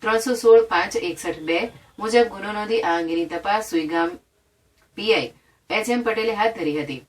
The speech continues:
અસારાવાસ દૂધ મંડળીમાંથી બિનકાયદેસર દૂધ ચોરી કરી ભાભરની ખાનગી ડેરીઓમાં વેચાણ કરતા અને ગુનાહિત પ્રવૃત્તિ કરી બનાસ ડેરી તેમજ દૂધ મંડળીના ગ્રાહકો સાથે છેતરપિંડી કરતા દૂધ મંત્રી ભરતભાઈ રામસંગભાઈ રાજપૂત અને વિપુલભાઈ રામસંગભાઈ રાજપૂત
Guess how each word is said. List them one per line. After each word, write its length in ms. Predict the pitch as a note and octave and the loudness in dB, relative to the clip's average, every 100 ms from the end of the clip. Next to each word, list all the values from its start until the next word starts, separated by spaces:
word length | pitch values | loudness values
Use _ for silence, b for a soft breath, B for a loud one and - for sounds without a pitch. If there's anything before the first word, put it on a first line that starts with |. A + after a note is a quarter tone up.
| _ | _
અસારાવાસ 560 | D3+ D3+ D#3+ D#3 D#3 D#3+ | -10 -6 -2 -2 -4 -6
દૂધ 180 | F3+ G3+ | -10 -10
મંડળીમાંથી 580 | G3 G3 G3+ G3+ A3 G#3+ | -10 -10 -10 -10 -10 -6
બિનકાયદેસર 760 | E3+ E3 F3+ E3+ F#3 G3+ G3+ A3 b b b b | -4 -4 -6 -8 -10 -8 -8 -8 b b b b
દૂધ 220 | G#3+ A3+ A3+ | 0 0 0
ચોરી 280 | A3+ G3+ G#3+ | -2 -4 -4
કરી 220 | G#3 A3 | -4 -2
ભાભરની 360 | F3 D#3 D#3+ E3 | -4 -4 -4 -6
ખાનગી 340 | F3 E3+ G#3 | -4 -4 -4
ડેરીઓમાં 400 | G#3 G#3 G#3 G#3+ | -6 -6 -6 -6
વેચાણ 300 | E3+ D#3 E3 | -4 -4 -6
કરતા 380 | D#3 F3+ E3+ G#3 - | -6 -10 -4 -2 -2
અને 160 | E3 D#3+ | -6 -6
ગુનાહિત 380 | E3 E3+ F3+ F#3 | -6 -6 -8 -8
પ્રવૃત્તિ 360 | G3+ G3+ G#3 G#3 | -10 -10 -12 -8
કરી 180 | G#3+ G#3+ | -8 -6
બનાસ 260 | E3 D#3 | -4 -4
ડેરી 240 | D#3 E3 G3+ | -4 -6 -6
તેમજ 300 | F3 D#3+ D#3 | -6 -6 -6
દૂધ 260 | D#3+ F#3 | -6 -8
મંડળીના 420 | G3+ G3 G3 G3+ G#3+ | -10 -12 -10 -6 -6
ગ્રાહકો 340 | F3 D3 D3+ D#3+ | -6 -6 -6 -6
સાથે 300 | F#3 F3+ G#3 | -4 -6 -8
છેતરપિંડી 600 | - D3+ D3+ D3 D3+ D#3+ | -10 -10 -8 -4 -4 -4
કરતા 320 | G#3+ A3+ G#3+ A3+ b b b b | -4 -2 -2 -2 b b b b
દૂધ 180 | A3 A#3 | 2 4
મંત્રી 360 | A#3+ A3+ A3+ A#3+ | 4 4 2 2
ભરતભાઈ 440 | F#3+ F#3 G#3+ G#3+ | -2 -8 -4 -2
રામસંગભાઈ 500 | G3+ D#3+ F3 D#3+ E3 | 0 -2 -4 -4 -2
રાજપૂત 320 | D#3 D#3 - D3+ | -2 -2 -2 -4
અને 100 | E3 D#3 | -2 -4
વિપુલભાઈ 420 | D#3+ G#3 G3+ G#3+ | -6 -8 -8 -6
રામસંગભાઈ 480 | A3+ - D4+ D4 D4 | -6 -6 -10 -8 -4
રાજપૂત 360 | - - F3 | -4 -4 -4